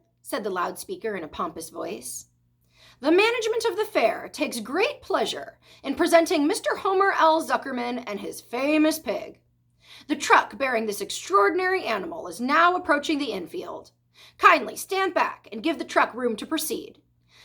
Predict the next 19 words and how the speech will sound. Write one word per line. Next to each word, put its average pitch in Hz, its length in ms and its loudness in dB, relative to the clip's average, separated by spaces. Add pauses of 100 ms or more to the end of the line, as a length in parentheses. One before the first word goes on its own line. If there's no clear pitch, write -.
In 233 100 -4
a 226 60 -2
few 359 200 6
moments, 370 520 4
the 202 80 -14
pig 269 200 -2
will 220 120 2
be - 200 -6
unloaded 330 540 4
in - 80 -4
the 196 60 -8
special 311 400 -4
judging 294 400 0
ring 370 200 0
in 240 120 -4
front 269 200 -4
of 302 60 2
the 330 60 0
grandstand, 320 760 0